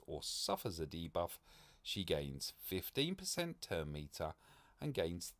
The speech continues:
thirty-five percent offense stacking until the end of her next turn. Wow.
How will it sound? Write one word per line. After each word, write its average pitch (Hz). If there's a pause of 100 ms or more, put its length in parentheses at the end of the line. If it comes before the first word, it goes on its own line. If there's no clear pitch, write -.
(120)
thirty-five 92
percent 67
offense - (160)
stacking - (640)
until 76
the 80 (140)
end 85 (100)
of -
her 92
next - (240)
turn. 269 (1500)
Wow. 78